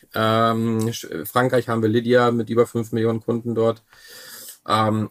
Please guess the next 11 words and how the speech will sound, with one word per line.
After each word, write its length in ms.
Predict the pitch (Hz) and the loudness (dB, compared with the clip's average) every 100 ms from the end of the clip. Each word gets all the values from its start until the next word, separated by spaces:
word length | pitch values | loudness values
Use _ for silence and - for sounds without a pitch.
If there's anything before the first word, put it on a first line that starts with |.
| - | -2
und 220 | 120 110 | 0 2
Deutschland, 520 | 113 127 135 127 120 | 2 2 0 -2 -2
ähm, 480 | 113 113 110 110 110 | -2 0 0 0 -2
geht 180 | 104 107 | -4 -2
jetzt, 400 | 120 113 - - | -2 -2 -4 -4
also 300 | - 101 101 | -6 -4 -6
beziehungsweise 440 | 101 113 110 101 | -6 -4 -2 -2
N 120 | 101 110 | -4 -4
twenty-six 560 | 110 104 - 131 - | -4 -4 0 -2 -2
aus 160 | 110 - | -6 -2
Deutschland 600 | 107 117 - 123 120 | -2 -2 -2 -4 -4